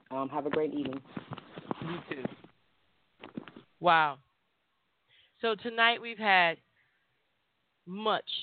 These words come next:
Speaker 2: inspiration, so much. From Stephen Turnwall,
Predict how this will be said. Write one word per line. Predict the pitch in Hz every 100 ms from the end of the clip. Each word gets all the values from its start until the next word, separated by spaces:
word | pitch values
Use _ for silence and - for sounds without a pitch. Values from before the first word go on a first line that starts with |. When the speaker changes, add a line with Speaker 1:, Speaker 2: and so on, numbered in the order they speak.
| - _ _ _ _ _ -
Speaker 2:
inspiration, | 156 - 147 135 - 135 135
so | 226 220
much. | 147 - - _ _ - - -
From | 202 180
Stephen | - 240 226 214
Turnwall, | 190 202 190 185 175 170